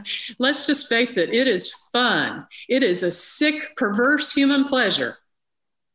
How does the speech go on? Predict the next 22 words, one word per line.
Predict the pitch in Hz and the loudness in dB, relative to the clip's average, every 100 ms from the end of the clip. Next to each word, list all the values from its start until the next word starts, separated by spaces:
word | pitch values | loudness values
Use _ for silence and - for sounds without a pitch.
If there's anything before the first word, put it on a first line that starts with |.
| - | -8
to | 185 | -8
point | 185 285 285 269 | -2 0 2 4
out | 269 233 | 2 2
how | 214 254 269 269 | 2 2 2 2
I | 247 269 | 2 2
am | 254 220 | 2 0
superior | - - 277 285 294 285 | -2 -2 0 2 2 2
to | |
you, | 262 254 269 | 2 2 2
to | 214 | -2
point | 170 - 262 269 | -6 -2 0 2
out | 262 226 | 2 0
how | 233 262 | 0 2
much | 262 262 - | 2 0 0
we | 226 | -2
differ. | 175 254 262 269 262 262 - - | 0 0 0 0 0 -2 -10 -2
And | 202 214 233 | 0 2 2
you | |
know | 269 285 285 | 2 2 2
what? | 294 294 | 0 0
In | 220 220 | 0 0
that | 254 285 294 | 2 2 0